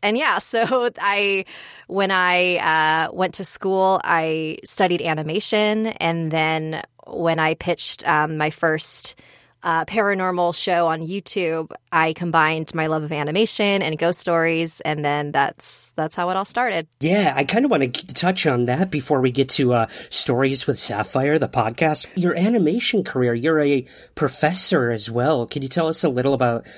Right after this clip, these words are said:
Speaker 2: sort of that journey and how you got involved with animation?
Speaker 1: Yeah, um, I've always been a visual artist. I always drew as a kid. Um, so when I went to college, I decided to major in animation because it felt like it combined everything that I loved. Like,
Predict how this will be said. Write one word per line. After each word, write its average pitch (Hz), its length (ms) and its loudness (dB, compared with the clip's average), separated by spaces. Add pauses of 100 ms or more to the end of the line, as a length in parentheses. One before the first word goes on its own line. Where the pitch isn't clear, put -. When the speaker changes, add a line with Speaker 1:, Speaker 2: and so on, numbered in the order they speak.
Speaker 2:
sort 160 220 0
of 131 80 0
that 120 220 0
journey 147 300 2
and 127 100 0
how 135 100 0
you 131 100 2
got 123 160 2
involved 113 400 -2
with 120 120 -2
animation? 117 760 -2 (580)
Speaker 1:
Yeah, 190 480 0
um, 226 400 0
I've 233 140 2
always 254 320 0
been 226 140 0
a 220 60 0
visual 185 340 0
artist. 170 600 0
I 170 180 2
always 165 280 -2
drew 175 300 -2
as 170 100 0
a 175 60 -4
kid. 170 500 2 (420)
Um, 170 580 0
so 175 500 2
when 190 140 -2
I 185 100 0
went 185 160 -4
to 226 80 -4
college, 190 600 0
I 180 520 2
decided 180 480 0
to 185 100 -6
major 170 360 -4
in 165 80 -6
animation 175 640 -2
because 165 540 -2
it 170 280 -4
felt - 280 0
like 214 140 2
it 202 100 2
combined 170 440 0
everything 165 560 -4
that 151 100 0
I 151 120 0
loved. 147 440 -4
Like, 151 320 -6